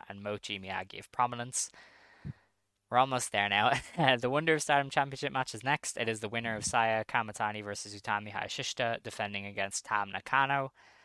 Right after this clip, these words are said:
And in our main event, rounding out the shows, it is the winner of Julia versus Syuri defending the World of Stardom Championship match, uh, against Mayu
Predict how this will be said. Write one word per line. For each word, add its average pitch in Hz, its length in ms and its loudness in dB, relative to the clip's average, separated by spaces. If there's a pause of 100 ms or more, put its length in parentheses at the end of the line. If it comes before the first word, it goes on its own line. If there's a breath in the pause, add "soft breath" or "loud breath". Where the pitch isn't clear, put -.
(260 soft breath)
And 98 240 0
in 98 120 -2
our 98 160 0
main 117 240 2
event, 104 400 0
rounding 101 340 -2
out 98 240 -2
the 104 60 -8
shows, 95 500 -2
it 98 220 -4
is 95 340 -4 (100)
the 98 220 -6
winner 98 440 -4 (120)
of 92 400 -2 (100)
Julia 101 380 -4
versus 95 340 -8
Syuri 110 600 -2
defending 95 440 -4
the 95 100 -10
World 98 280 0
of 95 100 -8
Stardom 95 360 -2
Championship 98 520 -6
match, 98 240 -6 (140)
uh, 110 400 -6
against 92 640 -6
Mayu 98 580 -2